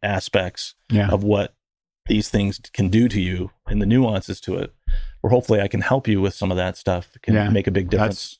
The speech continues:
Speaker 1: to what, what the next house
Speaker 2: I learned
Speaker 1: hack
Speaker 2: new
Speaker 1: looks
Speaker 2: stuff
Speaker 1: like.
Speaker 2: today, and I just went through it, but it was just my flavor of that one. And that's where I
Speaker 1: Yes.
Speaker 2: think it's, you know, Chris, you have such a large audience here. You have, you know, people that are my age and older, and you have people that are in their,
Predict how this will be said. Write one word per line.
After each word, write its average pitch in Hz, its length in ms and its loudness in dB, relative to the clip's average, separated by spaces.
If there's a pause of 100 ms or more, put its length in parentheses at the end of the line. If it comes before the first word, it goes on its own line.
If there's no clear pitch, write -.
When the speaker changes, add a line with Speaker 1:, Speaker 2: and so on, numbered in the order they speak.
(140)
Speaker 1:
to 104 100 -2
what, 92 200 -2 (280)
what 104 200 0
the 104 60 0
next 98 220 -4
house - 140 -2
Speaker 2:
I 123 120 2
learned 131 120 4
Speaker 1:
hack 123 80 2
Speaker 2:
new 113 60 4
Speaker 1:
looks 95 80 2
Speaker 2:
stuff 123 160 0
Speaker 1:
like. - 60 -8
Speaker 2:
today, 123 200 4
and 120 100 2
I 123 60 2
just 120 160 -4
went 127 160 2
through 151 180 0
it, - 80 -6
but 117 160 -2
it 120 40 -2
was 117 200 0
just - 240 -6
my 110 380 2
flavor 107 500 -2
of 98 140 -8
that 104 200 -4
one. 104 380 -2
And 117 100 2
that's 156 220 -2
where 180 80 0
I 151 40 6
Speaker 1:
Yes. 139 120 2
Speaker 2:
think 123 140 -6
it's, 110 200 -4 (560)
you 110 100 0
know, 104 120 -2 (420)
Chris, 131 260 0
you 123 80 6
have 113 100 -2
such - 220 0
a 107 60 2
large 110 320 0
audience 113 500 0
here. 98 140 -6
You 107 120 -2
have, 104 340 -6
you 101 60 -4
know, 98 100 -2
people 113 320 -2
that 110 120 2
are 107 40 2
my 117 280 2
age 123 320 0
and 107 100 2
older, 143 420 2
and 110 200 0
you 107 80 0
have 107 120 -6
people 113 280 -2
that 110 160 2
are 110 200 2
in 117 240 2
their, 107 220 2